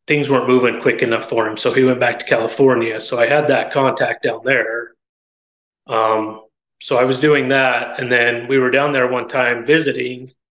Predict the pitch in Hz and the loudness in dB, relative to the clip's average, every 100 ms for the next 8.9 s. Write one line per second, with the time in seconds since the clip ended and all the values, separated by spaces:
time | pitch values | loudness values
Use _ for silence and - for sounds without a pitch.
0 | _ _ _ _ _ _ 135 120 131 131 | _ _ _ _ _ _ -8 -4 0 0
1 | 123 120 120 123 120 127 131 127 123 131 | 0 0 0 0 0 0 0 0 -2 -2
2 | 127 120 - 131 127 127 127 120 120 120 | -2 -4 0 0 0 -2 -2 -2 0 0
3 | 120 135 135 123 - 117 - - _ _ | 0 0 -2 -6 -8 -12 -16 -20 _ _
4 | _ _ - 127 127 127 120 - 120 113 | _ _ -2 0 0 0 -2 0 -2 0
5 | 110 113 113 123 117 - 120 110 - 120 | -2 -2 -2 -2 -2 -4 -6 -6 -6 -8
6 | 113 110 _ _ _ _ _ _ - - | -8 -14 _ _ _ _ _ _ -20 -20
7 | - 123 123 135 131 131 127 - 131 135 | -8 -2 0 2 2 2 0 2 0 2
8 | 117 117 131 131 131 123 120 120 113 | 0 0 0 0 2 0 0 -6 -10